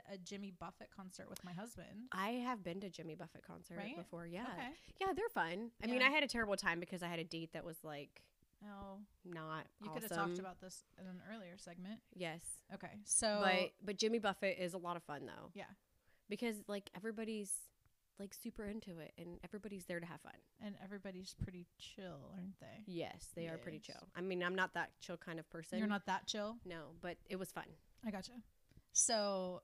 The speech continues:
Speaker 1: um, have you ever flashed anybody?
Speaker 2: Uh, I don't know if I wanna talk about this.
Speaker 1: I mean, you don't have to give us details.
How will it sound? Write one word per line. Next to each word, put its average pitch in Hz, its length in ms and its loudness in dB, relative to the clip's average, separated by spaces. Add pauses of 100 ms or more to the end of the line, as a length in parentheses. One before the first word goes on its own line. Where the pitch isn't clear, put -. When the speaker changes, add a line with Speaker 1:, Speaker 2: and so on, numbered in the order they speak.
(100)
Speaker 1:
um, 180 480 -4 (120)
have 185 100 -10
you 190 60 -2
ever 180 140 -4
flashed 196 540 -10
anybody? 247 420 -4 (220)
Speaker 2:
Uh, 175 400 0 (180)
I - 20 -12
don't 254 80 -2
know 381 120 -2
if - 100 -6
I 440 60 12
wanna 381 140 8
talk 294 240 8
about 170 220 2
this. 143 380 -8 (280)
Speaker 1:
I 339 60 -6
mean, 392 160 -6
you 466 120 -2
don't 381 80 0
have 196 120 -2
to 190 60 -12
give 170 140 -10
us 180 120 -14
details. - 600 -16